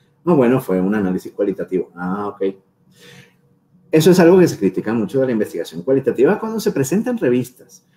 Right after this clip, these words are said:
Hay que ser muy sistemático, muy ordenado y muy claro y transparente en presentar todo el proceso de investigación que se llevó a cabo. ¿Para qué? Para que se pueda, para que otros puedan entenderlo bien y puedan replicarlo.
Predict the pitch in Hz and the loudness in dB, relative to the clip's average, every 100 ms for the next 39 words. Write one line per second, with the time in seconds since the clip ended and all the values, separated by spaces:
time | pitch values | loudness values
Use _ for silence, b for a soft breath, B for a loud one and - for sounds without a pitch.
0 | b 127 143 175 120 104 139 208 226 190 | b -2 0 0 0 0 2 2 0 -2
1 | 156 120 117 127 104 101 160 208 196 120 | 0 0 -2 -4 -4 0 2 2 2 0
2 | 110 120 120 135 185 202 _ - 180 202 | -2 -2 -2 -4 -4 -6 _ -4 -2 2
3 | 196 156 135 - 101 104 107 135 143 b | 0 0 -4 -2 -2 0 -2 -4 -6 b
4 | b b 156 208 214 156 143 107 - 123 | b b 0 2 2 0 -2 -6 -4 -4
5 | 135 175 202 190 - 107 - 104 123 120 | -4 0 2 2 0 -4 -4 -4 0 0
6 | 107 95 - 90 85 - 82 - - 113 | -2 -6 -8 -10 -10 -12 -16 -14 -8 -8
7 | 80 78 - 143 151 127 90 _ _ b | -6 -10 -12 -6 0 0 0 _ _ b
8 | b b - 120 120 127 196 139 95 92 | b b -4 -2 0 0 0 0 -2 -4
9 | - - - 95 98 123 - _ _ 92 | -6 -14 -10 -6 -4 -6 -10 _ _ -8
10 | 92 90 110 - 117 117 123 92 90 87 | -4 -4 -6 -4 -2 0 -2 -2 -4 -4
11 | 101 117 143 120 104 110 113 b _ 139 | -2 0 0 0 0 -2 -6 b _ -4
12 | 139 123 131 151 143 143 135 139 202 202 | -2 0 0 0 0 0 0 -2 2 2
13 | 131 127 | 2 -4